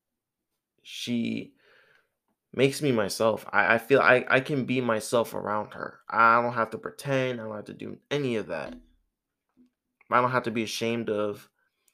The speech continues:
who I am or what I'm interested in. I don't have to be.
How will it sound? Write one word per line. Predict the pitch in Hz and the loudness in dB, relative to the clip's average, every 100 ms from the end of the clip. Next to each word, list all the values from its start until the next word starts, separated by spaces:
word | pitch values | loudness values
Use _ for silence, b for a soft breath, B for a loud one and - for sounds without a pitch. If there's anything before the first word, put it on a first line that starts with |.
| _ _ | _ _
who | 131 120 | 0 4
I | 113 | 4
am | 110 113 113 | 4 0 0
or | 110 110 | -4 -2
what | 110 | 2
I'm | 107 101 | 2 0
interested | 110 110 117 - 120 117 | -6 -6 -8 -6 -4 -2
in. | 120 135 151 - - _ _ _ _ _ _ - | -4 -6 -10 -20 -20 _ _ _ _ _ _ -4
I | |
don't | 135 | 0
have | 180 226 | 0 -2
to | 185 | -4
be. | 95 92 | -6 -8